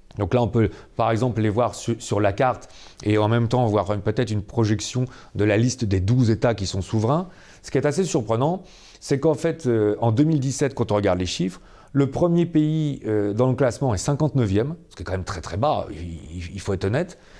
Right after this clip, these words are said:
Et surtout, on ne s'attendait pas forcément à ce que ça soit le Chili. Et le deuxième État d'Amérique du Sud serait l'Uruguay, qui serait soixante-troisième.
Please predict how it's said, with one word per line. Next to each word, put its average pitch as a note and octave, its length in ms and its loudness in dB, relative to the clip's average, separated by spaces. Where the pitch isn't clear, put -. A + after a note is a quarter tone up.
Et A2+ 120 -2
surtout, B2 320 0
on F3 60 4
ne C#3+ 40 0
s'attendait A2 320 -2
pas B2+ 160 0
forcément A#2 380 -2
à - 20 0
ce A#2+ 60 -4
que A2+ 80 -2
ça F#2+ 80 -2
soit F#2+ 160 0
le F#2+ 40 -2
Chili. C#3 380 -2
Et C#3+ 120 4
le C#3 80 4
deuxième D#3+ 400 4
État D#3 180 2
d'Amérique B2+ 360 0
du A#2 100 0
Sud B2 360 -2
serait A#2 220 -2
l'Uruguay, C3+ 480 4
qui D3+ 100 -6
serait F#2+ 160 -4
soixante-troisième. C3+ 840 0